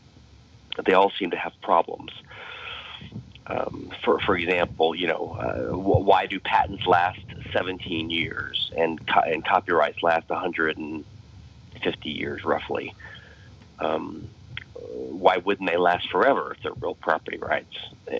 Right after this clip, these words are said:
Or, or, and if they're not gonna last forever, why would they last those amount of years? Why not ten years for patents instead of seventeen? Why not fifty years? How do we know what the right, right number is?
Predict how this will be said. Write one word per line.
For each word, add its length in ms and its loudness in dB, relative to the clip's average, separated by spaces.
Or, 360 -2
or, 160 2
and 100 4
if 100 0
they're 120 2
not 220 4
gonna 120 6
last 320 4
forever, 400 4
why 380 4
would 120 -6
they 140 -4
last 360 0
those 340 2
amount 300 2
of 60 -2
years? 600 -4
Why 200 6
not 240 2
ten 220 -2
years 480 -2
for 80 -8
patents 500 -2
instead 320 0
of 140 -4
seventeen? 520 -2
Why 200 4
not 200 2
fifty 260 -4
years? 420 -4
How 120 4
do 60 6
we 100 2
know 100 6
what 100 4
the 80 -4
right, 220 2
right 240 4
number 360 -2
is? 160 -6